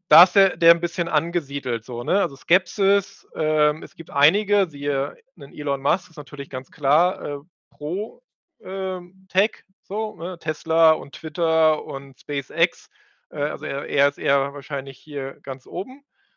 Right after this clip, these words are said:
Ähm, und es gibt aber auch einige, die eben da unterschrieben haben, die eher 'n bisschen, ne, große Tech-Unternehmen müssen mehr kontrolliert werden, brauchen mehr Transparenz, müssen mehr, ähm, vielleicht auch, äh, von ihrem, ähm,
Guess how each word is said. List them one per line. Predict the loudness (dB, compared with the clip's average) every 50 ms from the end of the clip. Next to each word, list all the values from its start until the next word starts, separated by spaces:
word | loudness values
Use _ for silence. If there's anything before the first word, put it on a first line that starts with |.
| _ _ _ _
Ähm, | -4 -2 -2 -2 -2 -4 -6 -12 -16 _ _ _ _ _
und | -4 -4 -4 -4
es | -6
gibt | -6 -2 0
aber | 0 2 2 2
auch |
einige, | 2 2 0 0 -2 -6 -6
die | -6 -6 -6 -6 -4
eben | -6 -6 -6 -8 -4
da | -2 0 2 4 4 2 2 0 -4 -10 -16 -14
unterschrieben | -12 -8 -8 -8 -8 -10 -12 -14 -14 -10 -6
haben, | -4 -4 -4 -6
die | -8 -12 -8 -4
eher | -2 0 0 0
'n | -2 -4
bisschen, | -8 -12 -12 -14 -12 -8 -6 -6 -6 -8 -8
ne, | -6 -4 -2 -2 -4 -6 -8
große | -8 -8 -8 -8 -8 -8 -6 -4 -4 -4 -4 -6 -8
Tech-Unternehmen | -8 -8 -8 -8 -8 -8 -6 -6 -6 -6 -8 -8 -8
müssen | -10 -14 -12 -8
mehr | -8 -8
kontrolliert | -8 -8 -12 -14 -14 -12 -6 -4 -4 -4 -4 -4
werden, | -2 0 0 0 -2 -4
brauchen | -6 -6 -8 -8 -8 -10
mehr | -12 -10
Transparenz, | -10 -12 -14 -10 _ -8 -4 -2 2 2 2 2 0 -2 -8 -18 -16
müssen | -16 -16 -16 -16 -16 -10
mehr, | -6 -2 0 0 0 -2 -4 -10 -20 -20 -20 _ _ _ _ -6
ähm, | -2 2 2 4 4 4 4 4 4 4 2 0 -4 -12 -16 -20 _ _ _ _ _ _ _ _ _
vielleicht | -4 -2 -2 -2 -4 -6
auch, | -4 -2 -2 -2 -4 -6 -10 -18 -16
äh, | -16 -14 -12
von | -12 -12 -12
ihrem, | -10 -8 -8 -8 -8 -12 -18 -18 -14 -10
ähm, | -8 -6 -4 -4 -4 -6 -6 -10 -14 -20 _